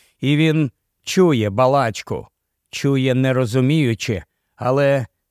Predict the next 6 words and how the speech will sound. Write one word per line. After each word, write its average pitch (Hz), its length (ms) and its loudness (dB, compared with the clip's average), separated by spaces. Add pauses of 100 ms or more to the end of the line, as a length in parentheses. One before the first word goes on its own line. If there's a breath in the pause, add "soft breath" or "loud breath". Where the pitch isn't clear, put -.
відчуваючи, 131 1160 -2 (400)
тому 117 280 -2
що 135 240 -2
скрипучі 143 640 -2
голоси 120 680 -2 (460)
розмовляють 139 800 0